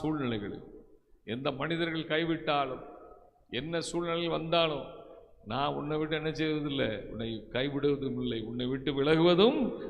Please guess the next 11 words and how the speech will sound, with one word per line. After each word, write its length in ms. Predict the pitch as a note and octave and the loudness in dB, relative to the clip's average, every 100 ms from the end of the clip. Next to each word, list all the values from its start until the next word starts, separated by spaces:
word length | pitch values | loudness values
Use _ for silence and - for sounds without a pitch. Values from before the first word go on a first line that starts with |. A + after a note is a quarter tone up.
| - | -4
இல்லை. 720 | G#2 G2+ F#2 F#2+ - - - - - _ - _ A2+ | 2 4 2 -2 -4 -8 -10 -16 -20 _ -20 _ 2
அல்லேலூயா. 380 | C#3+ D#3 G3+ B3 - - - - - - - - _ - | 4 6 4 2 -6 -10 -12 -16 -16 -18 -20 -20 _ -16
மேலான, 760 | - E3 A3 A3 G#3 G3 E3+ - | -2 2 4 6 6 4 2 -2
அதாவது 340 | B2+ E3+ D#3+ | 0 0 0
மோசமான 720 | E3+ A3 A3 A3+ A3+ A3+ G3 E3 | 2 2 2 2 2 4 2 2
அதிகாரங்களுக்கு 800 | G3 A#3+ A#3 A3+ G#3 G3+ G3 | 2 6 6 6 2 0 0
நாம் 180 | F#3 D#3+ | -2 0
பயப்பட 360 | D#3+ F3 E3 E3 | 2 2 0 -2
வேண்டிய 260 | D#3+ D#3 | 0 2
அவசியம் 440 | C#3 C#3+ C#3 D3 A#2+ | 2 2 0 -2 -2
இல்லை 240 | A2 G#2+ | -2 -4